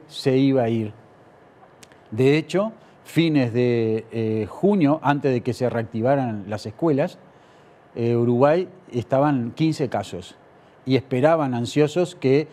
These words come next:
en pocos días se terminara porque cada vez no se estaban registrando y se estaban yendo los que quedaban. Y yo me sigo manteniendo que Uruguay hizo al revés,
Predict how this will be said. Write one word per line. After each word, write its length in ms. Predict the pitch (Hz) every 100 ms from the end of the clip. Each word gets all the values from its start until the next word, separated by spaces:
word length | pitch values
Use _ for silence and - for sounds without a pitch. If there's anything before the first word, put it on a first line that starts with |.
| - - -
en 240 | 131 123 113
pocos 340 | 185 165 143
días 400 | 135 175 196 - -
se 140 | -
terminara 480 | 117 117 120 131 170
porque 200 | 147 123
cada 200 | 135 131
vez 220 | 135 151 - - -
no 120 | 120 147
se 120 | 131
estaban 240 | 139 127
registrando 560 | 127 123 139 190 226 233
y 40 |
se 100 | 151
estaban 460 | 131 143 147 131 120 - -
yendo 280 | 156 151
los 100 | 135
que 140 | 123 113
quedaban. 400 | 113 101 90 85 - _ _ _ - -
Y 60 | 123
yo 160 | 160 170
me 100 | 151
sigo 240 | 165 170
manteniendo 720 | 147 131 123 135 151 156 147
que 260 | 131 147 165 - - _ -
Uruguay 500 | 123 123 131 151 - - _ _ -
hizo 260 | 143 165
al 80 | 147
revés, 420 | 117 123 117 -